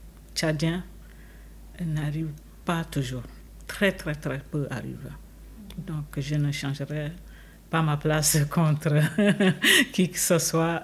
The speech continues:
Je, je suis fière de ce que je fais, même si c'est, c'est, c'est difficile, juste, euh,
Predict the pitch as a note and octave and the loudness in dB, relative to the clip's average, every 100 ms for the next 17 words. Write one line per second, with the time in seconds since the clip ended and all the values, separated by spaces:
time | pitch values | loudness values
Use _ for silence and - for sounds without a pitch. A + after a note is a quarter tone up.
0 | - D#3 - D3+ D3 C#3 C3+ C#3+ C#3+ D3 | -6 -8 -4 -2 -2 -4 -6 -6 -4 0
1 | D#3+ D#3 D#3 - D#3 C#3 - D3+ C#3 - | 0 0 0 0 -2 -2 -4 -2 -2 -2
2 | C#3+ D3+ F#3 G3+ F3 - - D#3+ D#3 D#3 | 0 2 4 6 4 0 0 0 -2 -4
3 | - D3 - - - - C#3+ C3+ - - | -6 -6 -6 -10 -12 -8 -6 -6 -8 -6
4 | - F3+ D3 D3 - - - - - - | -2 0 -2 -8 -14 -18 -16 -16 -16 -18
5 | - | -16